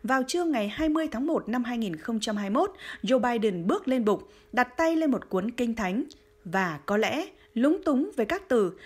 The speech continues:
khi ông ta tuyên thệ nhậm chức Tổng thống thứ bốn mươi sáu.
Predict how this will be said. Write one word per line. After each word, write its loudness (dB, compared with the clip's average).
khi 0
ông 2
ta -2
tuyên -2
thệ -4
nhậm -2
chức -4
Tổng -2
thống -4
thứ 0
bốn 0
mươi 0
sáu. -2